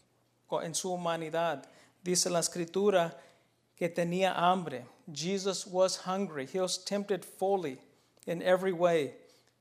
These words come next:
He truly was, uh, hungry.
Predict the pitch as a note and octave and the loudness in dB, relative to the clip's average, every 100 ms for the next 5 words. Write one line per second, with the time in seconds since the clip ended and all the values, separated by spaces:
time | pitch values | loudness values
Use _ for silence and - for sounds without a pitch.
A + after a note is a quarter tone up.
0 | _ F#3 F3+ - G3+ G#3 G#3 F3+ E3+ F3+ | _ -8 -4 2 4 4 2 2 4 6
1 | F3+ - - - _ _ _ - D#3 D3 | 4 0 -6 -20 _ _ _ -16 -14 -12
2 | - D#3+ F#3+ A3+ F3+ C#3+ | -12 0 2 4 0 -8